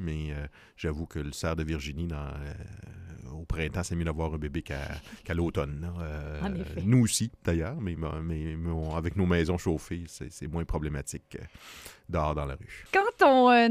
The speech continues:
Speaker 2: entame le processus de vouloir, euh, ben, se reproduire, de fonder une famille, il y a toujours la question de, bon,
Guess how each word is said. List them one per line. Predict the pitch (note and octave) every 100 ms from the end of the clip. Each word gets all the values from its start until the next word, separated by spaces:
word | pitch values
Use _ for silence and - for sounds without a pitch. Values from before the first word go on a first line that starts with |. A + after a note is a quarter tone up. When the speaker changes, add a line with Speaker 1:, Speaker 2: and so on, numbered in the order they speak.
| B3
Speaker 2:
entame | B3 B3 D4+ D#4
le | A#3
processus | A3 C4 - A#3+ - B3+ A#3
de | G#3
vouloir, | G3 G#3 A3+ A#3+ G#3+
euh, | G#3 G3 F#3+
ben, | G3 G3
se | -
reproduire, | G3+ G3 G3 F#3 D3+ D#3
de | G3 F3+
fonder | G#3 F#3+ G#3
une | G#3+
famille, | G3+ F3+ F#3+ A3 A#3+ A3+ -
il |
y | G#3+
a | G#3+
toujours | A#3+ C#4 D4
la | A#3+
question | G#3+ G3 A#3+ C4
de, | A#3 G#3+ G#3+
bon, | F3